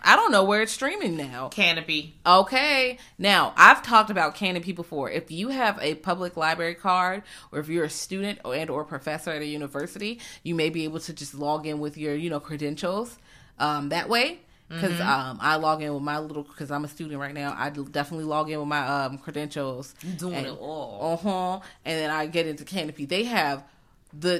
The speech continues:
Speaker 1: the horror selection is huge.
Speaker 2: Let's go.
Speaker 1: Huge. You're gonna see Ganja in Hats, Hereditary, all types of shit on there. Like, they got all kinds of movie on, movies on that motherfucker. Just check it out. And if you don't even wanna watch horror, it's other movies that you can watch. It doesn't have to be horror, but they have a large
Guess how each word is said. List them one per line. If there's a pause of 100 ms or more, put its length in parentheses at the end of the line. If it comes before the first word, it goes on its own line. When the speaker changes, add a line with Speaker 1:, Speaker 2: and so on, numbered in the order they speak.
(120)
Speaker 1:
the
horror
selection
is (100)
huge.
Speaker 2:
Let's
go. (200)
Speaker 1:
Huge.
You're
gonna
see
Ganja
in
Hats,
Hereditary,
all
types
of
shit
on
there. (300)
Like,
they
got
all
kinds
of
movie
on, (120)
movies
on
that
motherfucker.
Just
check
it
out. (260)
And
if
you
don't
even
wanna
watch
horror,
it's
other
movies
that
you
can
watch.
It
doesn't
have
to
be
horror,
but
they
have
a
large